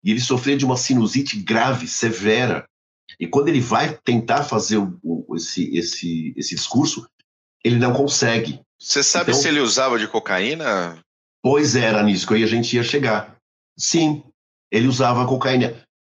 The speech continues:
Speaker 1: A, a, a, os seios nasais dele foram desobstruídos com cocaína, porque era,
Speaker 2: Só pra,
Speaker 1: inclusive, a
Speaker 2: só pro
Speaker 1: medicação da
Speaker 2: pessoal,
Speaker 1: época.
Speaker 2: isso, só pro pessoal entender, não que ele era um viciado na, na droga recreativa.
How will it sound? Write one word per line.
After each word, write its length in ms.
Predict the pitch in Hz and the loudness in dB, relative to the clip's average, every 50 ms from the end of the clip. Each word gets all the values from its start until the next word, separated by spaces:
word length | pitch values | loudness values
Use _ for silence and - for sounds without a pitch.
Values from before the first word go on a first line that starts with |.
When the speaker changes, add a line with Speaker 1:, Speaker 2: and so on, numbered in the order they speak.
| _ _ - | _ _ -8
Speaker 1:
A, 260 | 53 - - - 101 | -8 -6 -2 -2 0
a, 800 | 95 95 92 92 92 92 90 90 87 87 85 82 82 - 65 73 | 2 2 2 2 2 2 2 2 4 4 2 2 0 -2 -4 -6
a, 40 | 87 | -6
os 220 | - - 107 - | -4 -4 -4 -2
seios 360 | - - - 160 175 170 139 120 | -2 0 0 2 2 2 2 0
nasais 500 | 110 107 107 - - 123 117 120 113 104 | 0 0 0 0 0 0 0 0 0 0
dele 220 | 117 135 139 127 | 0 0 2 0
foram 580 | 123 - - 117 110 104 104 92 90 82 - - _ _ | -2 -2 -2 0 2 2 2 2 0 -2 -4 -8 _ _
desobstruídos 1300 | - 92 - 147 180 180 143 151 139 127 123 - - - 110 101 107 127 156 160 123 101 - - - - _ _ _ _ _ _ | -12 -2 0 2 2 2 2 0 -2 -2 -4 -6 -4 -4 0 0 2 0 0 0 -4 -6 -6 -8 -12 -16 _ _ _ _ _ _
com 160 | - - 208 - | 0 0 2 2
cocaína, 680 | 135 143 139 - - 147 147 139 131 127 123 123 - - _ _ _ _ _ _ _ | 2 0 0 2 2 2 2 2 2 0 -2 -4 -8 -14 _ _ _ _ _ _ _
porque 240 | - 160 170 - 180 | -8 -6 -4 -2 0
era, 100 | 160 143 | 0 2
Speaker 2:
Só 80 | 127 117 | 2 2
pra, 140 | - 165 165 | 2 2 2
Speaker 1:
inclusive, 480 | 160 139 113 - 175 160 147 123 107 - _ _ _ _ _ - | 2 2 0 0 -2 -4 -6 -8 -8 -10 _ _ _ _ _ -2
a 60 | 120 | 0
Speaker 2:
só 60 | 123 | 0
pro 80 | - - | 0 0
Speaker 1:
medicação 320 | 170 - - - 175 - | 0 0 0 0 0 2
da 80 | - - | 2 2
Speaker 2:
pessoal, 280 | 165 165 165 165 156 - | 2 2 2 0 0 -2
Speaker 1:
época. 140 | - - - | -4 -8 -6
Speaker 2:
isso, 500 | - 135 139 139 143 147 151 139 - - | -4 -2 0 2 2 2 0 0 -2 -4
só 140 | 107 - 143 | -4 -4 -4
pro 120 | 143 147 - | -4 -4 -4
pessoal 300 | - 151 143 - 156 143 | -4 -4 -2 0 -2 -2
entender, 480 | 143 139 - 151 135 110 104 110 107 98 | -2 -2 -4 -4 -2 0 2 2 2 0
não 180 | 95 95 95 101 | 0 -2 -4 -2
que 120 | - - | -2 -2
ele 80 | 120 127 | 0 0
era 140 | 131 127 123 | 0 0 0
um 140 | 123 110 - - _ _ _ _ _ _ _ _ _ | -2 -4 -8 -12 _ _ _ _ _ _ _ _ _
viciado 680 | 110 104 - - - 107 101 113 117 117 110 101 110 101 | -4 0 0 2 2 2 2 2 0 0 0 -2 -2 0
na, 220 | 98 98 95 95 | 0 2 0 0
na 180 | 92 98 95 87 | 0 0 -2 -2
droga 480 | 82 - 98 98 101 107 98 95 98 | -2 -2 0 0 2 2 2 0 -2
recreativa. 840 | 85 92 98 95 - 101 101 95 85 - - - - 101 85 82 85 | -2 -2 -4 -6 -4 -2 -2 -2 -2 -4 -6 -6 -6 -8 -10 -12 -16